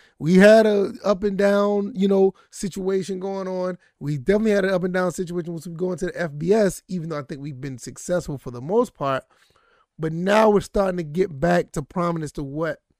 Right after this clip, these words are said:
we're used to doing, and that's winning.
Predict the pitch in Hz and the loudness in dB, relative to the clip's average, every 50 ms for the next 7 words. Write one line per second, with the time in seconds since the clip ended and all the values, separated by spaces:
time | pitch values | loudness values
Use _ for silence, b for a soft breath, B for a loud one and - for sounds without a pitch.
0 | _ _ _ - 131 135 151 180 180 180 175 175 165 b b b b b b _ | _ _ _ -14 -6 0 2 4 4 4 4 2 0 b b b b b b _
1 | 151 143 156 185 170 - - 170 151 151 160 156 147 131 135 135 170 185 180 - | -4 0 0 0 0 0 -4 -4 -2 -2 -2 -2 -2 -4 -6 -4 -4 -4 -4 -6
2 | 139 151 170 170 151 117 101 - | -4 -2 -2 -2 -2 -4 -8 -12